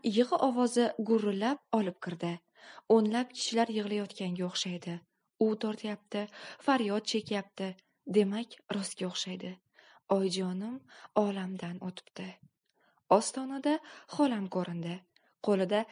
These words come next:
beqasam to'n, qiyiqcha do'ppi. "Yura olasanmi? Bir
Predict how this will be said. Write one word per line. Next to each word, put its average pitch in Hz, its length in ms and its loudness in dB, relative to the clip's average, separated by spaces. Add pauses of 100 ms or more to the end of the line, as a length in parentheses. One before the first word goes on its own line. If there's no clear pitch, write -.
(160)
beqasam 220 540 2
to'n, 214 280 -2 (400)
qiyiqcha 214 460 -2
do'ppi. 185 380 -4 (920)
"Yura 220 280 0
olasanmi? 240 680 -2 (840)
Bir 202 200 -2